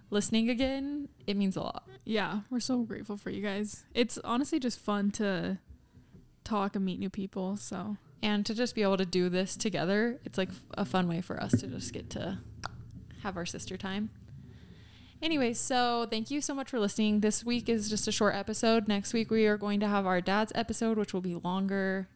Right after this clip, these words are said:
Speaker 1: and it's gonna be, like, a, probably, honestly, like, a three-parter.
Speaker 2: Yeah, the, we're, we have to do it, another part with him just 'cause there's a
Speaker 1: He's a
Speaker 2: lot.
Speaker 1: talker.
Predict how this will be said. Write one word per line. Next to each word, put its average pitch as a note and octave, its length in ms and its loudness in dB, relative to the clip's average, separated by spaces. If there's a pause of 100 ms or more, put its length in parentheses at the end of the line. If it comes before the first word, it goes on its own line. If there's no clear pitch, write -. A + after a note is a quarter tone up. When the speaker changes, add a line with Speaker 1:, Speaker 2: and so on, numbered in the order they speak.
Speaker 1:
and G3 120 0
it's - 100 -10
gonna G3 140 0
be, F#3+ 140 -2
like, F3+ 180 -2
a, - 160 -6 (720)
probably, A#3 480 2
honestly, F3+ 320 0
like, D#3+ 140 -4
a E3 40 -8
three-parter. E3+ 840 -2 (160)
Speaker 2:
Yeah, G3+ 520 0
the, G#3+ 120 -4
we're, A3+ 320 2
we A3 100 0
have A3+ 120 0
to A3 40 -8
do F#3 160 0
it, E3+ 240 -2
another F3 320 -4
part F3 200 -6
with F3+ 140 -6
him G3 280 -2
just - 160 -8
'cause G3+ 260 -6
there's G3+ 380 -8
a A#3+ 100 -8
Speaker 1:
He's D4+ 140 0
a F#4 40 0
Speaker 2:
lot. D4 80 -2
Speaker 1:
talker. B3+ 460 -2